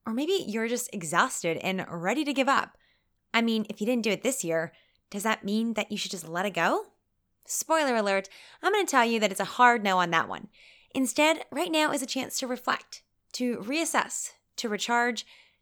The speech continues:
to celebrate, and to revitalize. By the end of this episode,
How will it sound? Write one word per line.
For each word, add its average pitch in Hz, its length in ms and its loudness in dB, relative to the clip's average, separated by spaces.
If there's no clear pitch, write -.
to 180 100 -10
celebrate, 202 800 4
and 220 160 -2
to 233 100 -2
revitalize. 180 960 2
By 233 140 4
the 240 180 -4
end 285 160 2
of 320 60 -6
this 359 180 0
episode, 208 480 0